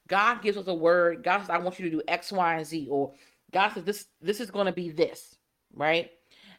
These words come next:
And because maybe you don't trust what God is telling you, maybe you don't, um,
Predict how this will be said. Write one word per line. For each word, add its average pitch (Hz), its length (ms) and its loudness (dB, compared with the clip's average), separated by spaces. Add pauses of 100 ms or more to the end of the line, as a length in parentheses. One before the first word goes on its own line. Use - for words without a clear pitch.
(140)
And 190 280 2
because 262 920 0
maybe 190 300 0
you 202 120 -4
don't 175 200 0
trust - 300 -4
what 208 140 -4
God 190 220 4
is 196 100 -6
telling 185 340 2
you, 180 260 -4 (380)
maybe 196 360 2
you 190 360 -6
don't, 175 420 0 (160)
um, 156 400 -2